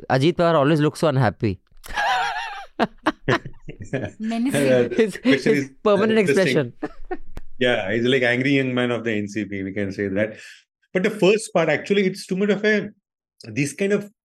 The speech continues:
Speaker 3: uh, uh, statements that it was, uh, orchestrated and this and that, and then, uh, Ajit Pawar, I mean, or Eknath Shinde has been sent by Uddhav and all that.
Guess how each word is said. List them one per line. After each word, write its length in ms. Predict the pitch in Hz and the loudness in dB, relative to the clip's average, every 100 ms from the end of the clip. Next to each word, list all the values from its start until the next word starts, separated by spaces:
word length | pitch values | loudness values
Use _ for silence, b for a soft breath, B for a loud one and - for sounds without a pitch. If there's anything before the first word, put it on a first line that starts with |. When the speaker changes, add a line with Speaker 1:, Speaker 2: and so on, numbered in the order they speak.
| - | -2
Speaker 3:
uh, 380 | 151 127 117 107 - 110 | 2 4 2 -2 -6 -10
uh, 640 | 107 101 98 - - 113 | -6 -6 -8 -10 -6 -6
statements 560 | 101 127 123 127 127 101 | -2 0 0 0 -2 0
that 220 | 113 113 | -2 -4
it 180 | 117 117 | -6 -2
was, 320 | 117 113 - b b b b - | 0 0 -4 b b b b -8
uh, 240 | 107 98 | -4 -2
orchestrated 800 | 110 127 131 123 - 127 113 123 | -2 -2 0 -2 0 -2 0 0
and 140 | 120 117 | 0 -4
this 220 | 113 117 | -6 -6
and 200 | 113 104 | -4 0
that, 220 | 107 107 | 0 0
and 320 | 101 107 104 | -2 -4 -2
then, 160 | 107 101 | -2 -4
uh, 280 | 101 101 101 | -6 -6 -6
Ajit 240 | 107 110 113 | -4 -4 0
Pawar, 460 | 110 107 104 107 | 2 4 2 0
I 100 | 113 | 0
mean, 220 | 110 101 | 0 0
or 260 | 101 101 101 B B - | 0 0 -2 B B -2
Eknath 380 | 117 113 120 120 | -2 2 0 0
Shinde 160 | 110 | 0
has 180 | 117 110 | 2 0
been 160 | 107 101 | 0 -2
sent 240 | 107 98 | -2 0
by 160 | 107 104 | 2 2
Uddhav 580 | 117 113 107 113 113 110 | 0 -2 0 2 2 0
and 80 | |
all 160 | 104 107 | -4 -6
that. 180 | 117 | -8